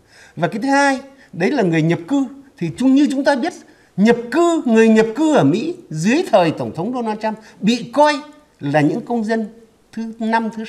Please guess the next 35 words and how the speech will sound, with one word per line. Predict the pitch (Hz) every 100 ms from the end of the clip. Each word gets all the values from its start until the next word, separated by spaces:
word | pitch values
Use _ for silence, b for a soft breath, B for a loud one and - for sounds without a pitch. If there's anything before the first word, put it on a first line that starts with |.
| -
sáu. | 175 214 _ _ 117 - _
Nghĩa | 160 247
là | 269 127 B B B
tất | 302 294
cả | - 104
mọi | 117 -
cái | - 180
đều | 165
khó | 107 - 180
khăn | 214 190
hơn | 190 160
với | 147 180
họ, | 165 -
cuộc | 147 123
sống | 143 175
khó | 208 196
khăn, | 180 175 B B
thế | 214
rồi | 190
xã | - -
hội | 220 220 151
đối | 151
xử | - -
với | 110
họ | 127
khó | - 165
khăn | 180 165
hơn. | 147 B B
Thì | - 226
bây | 202 277
giờ | 214 165 127 - B B B -
ông | 208 202
Biden | 196 156 113
đã | 107
chọn | - -